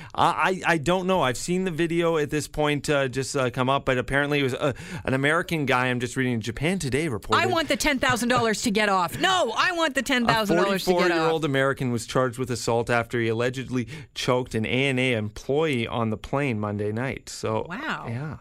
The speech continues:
Speaker 2: That's, that's, uh, something
Speaker 1: The
Speaker 2: else.
Speaker 1: Yeah, no, it's, uh, pretty, uh, e-, extreme times on, in the air.
Speaker 2: You brought up Japan, so I have a Japanese-related
Speaker 1: Just
Speaker 2: story
Speaker 1: like
Speaker 2: here.
Speaker 1: that. You know,
Speaker 2: Yeah.
Speaker 1: I, I say Japan, you say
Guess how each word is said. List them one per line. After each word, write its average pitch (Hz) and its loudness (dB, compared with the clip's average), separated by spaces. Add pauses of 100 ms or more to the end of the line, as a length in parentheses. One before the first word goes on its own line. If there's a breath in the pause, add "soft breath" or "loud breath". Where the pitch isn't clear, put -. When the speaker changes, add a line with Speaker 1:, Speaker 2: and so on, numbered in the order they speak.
(1000 soft breath)
Speaker 2:
That's, - -10 (480)
that's, 226 -6
uh, 151 -2
something 196 0
Speaker 1:
The 190 0
Speaker 2:
else. 240 -4
Speaker 1:
Yeah, 131 -2
no, 120 0
it's, 110 -4
uh, 117 0 (100)
pretty, 139 -2
uh, 135 0
e-, 139 -2 (140)
extreme 156 -2
times 110 -2
on, 104 -2
in 113 -4
the 104 -4
air. 92 -10
Speaker 2:
You 311 2
brought 277 2
up 262 -2
Japan, 175 -2
so 233 -6
I 247 2
have 247 -2
a 202 2
Japanese-related 160 -2
Speaker 1:
Just 147 0
Speaker 2:
story 151 -2
Speaker 1:
like 151 0
Speaker 2:
here. 147 0
Speaker 1:
that. - -12
You 113 0
know, 294 4
Speaker 2:
Yeah. 113 0
Speaker 1:
I, 120 0 (100)
I 131 2
say 147 -2
Japan, 139 0
you 139 -2
say 143 0